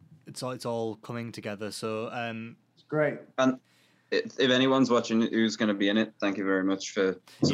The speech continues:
Speaker 3: supporting.
Speaker 1: It was nice to edit a Keylock video and have something nice to look at. <laughs>
Speaker 3: <laughs>
Speaker 1: Makes it, makes a change. Um,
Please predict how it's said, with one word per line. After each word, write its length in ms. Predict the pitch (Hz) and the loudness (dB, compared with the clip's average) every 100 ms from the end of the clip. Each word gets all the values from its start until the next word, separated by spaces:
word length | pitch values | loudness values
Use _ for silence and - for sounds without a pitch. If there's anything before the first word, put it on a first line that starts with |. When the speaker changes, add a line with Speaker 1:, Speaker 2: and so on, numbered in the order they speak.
| 120 | 2
Speaker 3:
supporting. 300 | 87 - - _ _ _ - - - _ - | 0 -2 -8 _ _ _ -20 -20 -20 _ -8
Speaker 1:
It 60 | 147 | -6
was 160 | 127 | -4
nice 260 | 143 135 - | -6 -6 -6
to 280 | 139 123 127 - | -4 -4 -6 -8
edit 260 | 127 127 | -8 -8
a 40 | 123 | -10
Keylock 320 | 127 120 113 | -6 -6 -6
video 260 | 117 117 113 | -6 -4 -4
and 80 | |
have 180 | 107 110 | -6 -8
something 280 | 143 117 107 | -10 -12 -10
nice 180 | 113 113 | -10 -10
to 80 | 120 | -10
look 140 | 107 123 | -10 -10
at. 220 | 123 127 - - - - _ - | -10 -12 -12 -14 -14 -18 _ -12
<laughs> 140 | 143 127 - _ | -8 -8 -12 _
Speaker 3:
<laughs> 800 | 214 - 214 - - - - - - - - | -4 -2 -6 -4 -6 -6 -4 -6 -2 -6 -2
Speaker 1:
Makes 240 | 147 139 175 | -2 0 0
it, 40 | |
makes 260 | 147 143 139 | -2 -2 -4
a 60 | |
change. 440 | 123 127 123 123 - 196 - - 139 - | -4 -4 -4 -8 -12 -14 -12 -12 -14 -8
Um, 520 | 156 147 143 127 110 | -4 -2 -4 -8 -14